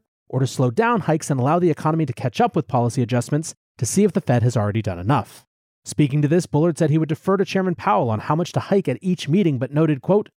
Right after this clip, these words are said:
"If you do more now, you have less to do in the first quarter of twenty twenty-three. If you do less now, then you have more to do in the first quarter. Generally speaking, it probably does not make a lot of difference in terms of the macroeconomics." Markets in Mayhem wrote,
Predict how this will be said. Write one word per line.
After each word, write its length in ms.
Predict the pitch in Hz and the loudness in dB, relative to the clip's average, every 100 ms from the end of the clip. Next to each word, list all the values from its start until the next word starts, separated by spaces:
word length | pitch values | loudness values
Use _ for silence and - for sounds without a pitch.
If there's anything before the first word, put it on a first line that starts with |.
| _ _ - | _ _ -6
"If 120 | 139 | -2
you 60 | |
do 140 | 143 190 | 2 2
more 160 | 156 | 2
now, 480 | 131 240 226 156 180 - | 2 2 2 0 -2 -2
you 80 | |
have 100 | 139 | 0
less 200 | 151 226 | 2 0
to 80 | - | 0
do 120 | 151 | 0
in 60 | 147 | 0
the 60 | 151 | 0
first 260 | - 110 | -2 -2
quarter 240 | - 117 123 | -2 0 -2
of 80 | |
twenty 220 | - 104 104 | -2 -4 -4
twenty-three. 640 | 98 104 - 202 76 - _ _ _ | -6 -6 0 0 0 -8 _ _ _
If 100 | - | -6
you 60 | 98 | -2
do 120 | 117 | 0
less 300 | 117 240 - | 2 0 0
now, 340 | 117 110 160 - _ | -2 -2 -6 -12 _
then 100 | 131 | 0
you 80 | 143 | 2
have 80 | 143 | 4
more 180 | 208 269 | 4 2
to 80 | |
do 120 | 123 110 | 2 0
in 60 | |
the 60 | 101 | -2
first 260 | - 101 | -4 -6
quarter. 420 | - 95 90 - _ _ _ _ _ | -4 -6 -6 -12 _ _ _ _ _
Generally 320 | - 147 151 143 | -2 2 2 0
speaking, 420 | - 240 160 147 | 0 -2 0 -2
it 100 | 160 | 0
probably 320 | 262 311 254 | -2 -2 -2
does 180 | 165 139 | -2 0
not 200 | 196 170 | -2 0
make 180 | 185 151 | -2 0
a 20 | |
lot 220 | 139 165 | 2 2
of 100 | - | 2
difference 400 | 196 - 113 - | 0 0 -2 -2
in 80 | 147 | -4
terms 240 | 120 107 | -4 -4
of 60 | 127 | -2
the 80 | 123 | -2
macroeconomics." 1080 | 90 - 95 - 90 139 104 - - - - _ _ _ - | -4 -6 -8 -6 0 0 0 -4 -12 -12 -18 _ _ _ -2
Markets 320 | 135 139 131 | 0 2 0
in 100 | 123 | 2
Mayhem 400 | 143 135 139 123 | 4 4 2 2
wrote, 240 | 131 139 | 2 2